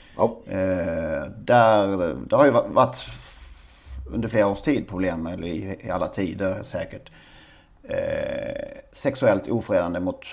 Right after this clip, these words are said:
Speaker 2: i för-, i första hand kvinnor. Och det var ju minst en våldtäkt under en Håkan Hellström-konsert nu. Och så var det flera anmälda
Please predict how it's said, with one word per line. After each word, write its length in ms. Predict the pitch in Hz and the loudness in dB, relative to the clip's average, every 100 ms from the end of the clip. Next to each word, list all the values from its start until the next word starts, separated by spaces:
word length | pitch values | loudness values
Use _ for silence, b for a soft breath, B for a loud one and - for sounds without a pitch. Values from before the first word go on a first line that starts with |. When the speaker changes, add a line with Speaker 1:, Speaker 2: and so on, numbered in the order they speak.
| - - | -14 -8
Speaker 2:
i 80 | |
för-, 260 | 120 - - | -2 -2 -2
i 220 | - 110 | -4 -4
första 300 | 127 131 123 | -2 -2 -2
hand 260 | 107 90 - | -2 -2 -2
kvinnor. 340 | 101 78 55 - _ _ _ _ _ _ _ _ _ _ - _ | -4 -2 -4 -8 _ _ _ _ _ _ _ _ _ _ -20 _
Och 340 | - 107 - - | -4 -4 -6 -2
det 80 | 135 | 2
var 220 | 127 107 | 6 6
ju 260 | 104 104 104 | 6 2 2
minst 920 | 104 107 104 104 101 110 127 107 - | -2 -2 -2 -4 -4 -4 -4 -4 -4
en 220 | 95 92 | -4 -2
våldtäkt 680 | 90 85 - 80 - - - - | -2 -2 -6 -10 -10 -16 -14 -10
under 300 | 85 85 - | -8 -6 -6
en 260 | 85 85 | -6 -6
Håkan 300 | 92 82 98 | -8 -10 -8
Hellström-konsert 840 | 90 92 - 87 - 92 92 - 90 | -8 -8 -10 -10 -10 -12 -6 -4 -4
nu. 60 | 80 | -6
Och 140 | - | -10
så 100 | - | -8
var 100 | 95 | -4
det 60 | 92 | -6
flera 300 | - 85 82 | -6 -10 -8
anmälda 580 | 82 82 76 78 67 | -6 -6 -6 -6 -8